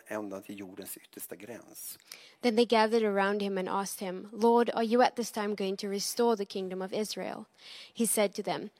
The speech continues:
Speaker 2: "It is not for you to know the times or dates the Father has set by his own authority, but you will receive power when the Holy Spirit comes on you, and you will be my witnesses in Jerusalem and Judea and Samaria and to the ends of the earth."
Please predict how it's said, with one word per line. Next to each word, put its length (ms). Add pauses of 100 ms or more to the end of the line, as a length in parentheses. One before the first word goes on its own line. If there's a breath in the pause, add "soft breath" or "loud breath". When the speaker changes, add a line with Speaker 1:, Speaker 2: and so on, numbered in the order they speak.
Speaker 2:
"It 100
is 120
not 200
for 100
you 140
to 120
know 300
the 100
times 380
or 60
dates 420
the 80
Father 320
has 180
set 220 (220)
by 120
his 140
own 200
authority, 600 (380 loud breath)
but 100
you 200
will 140
receive 400 (100)
power 360
when 140
the 60
Holy 340
Spirit 400
comes 280
on 140
you, 240 (240 loud breath)
and 120
you 100
will 240
be 80
my 40
witnesses 640
in 120
Jerusalem 840
and 220
Judea 460
and 160
Samaria 640
and 160
to 80
the 160
ends 280
of 120
the 160
earth." 220